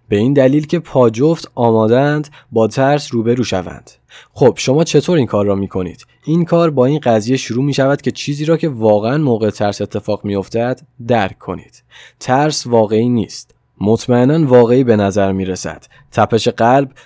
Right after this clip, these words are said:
زانوهای لرزان و کف دست‌های عرق کرده. این علایم به اندازهٔ کافی واقعی هستند، ولی چیزی که واقعاً از آن می‌ترسیم یک توهم است،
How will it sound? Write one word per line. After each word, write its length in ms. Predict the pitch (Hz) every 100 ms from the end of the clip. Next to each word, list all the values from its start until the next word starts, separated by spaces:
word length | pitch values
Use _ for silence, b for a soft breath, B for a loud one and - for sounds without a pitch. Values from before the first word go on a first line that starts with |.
| b
زانوهای 580 | 107 113 110 107 123 139
لرزان 580 | 135 117 110 117 143
و 100 | 131
کف 260 | 113 139 135
دست‌های 580 | 143 131 117 - 131 147
عرق 360 | 131 107 95
کرده. 640 | - - 107 98 107 92 - B B
این 180 | 131 147
علایم 500 | 139 139 135 151 160
به 80 | 143
اندازهٔ 520 | 131 127 123 120 156
کافی 300 | - 127 160
واقعی 460 | 139 123 113 123
هستند، 540 | 110 95 - 95 95 101
ولی 320 | 113 131 139 B B
چیزی 240 | - 156
که 100 | 160
واقعاً 460 | 165 135 127 127 160
از 160 | 139 113
آن 140 | 113
می‌ترسیم 580 | 104 104 104 101 139 143
یک 160 | 147
توهم 540 | - 135 123 117 147 123
است، 360 | 92 - -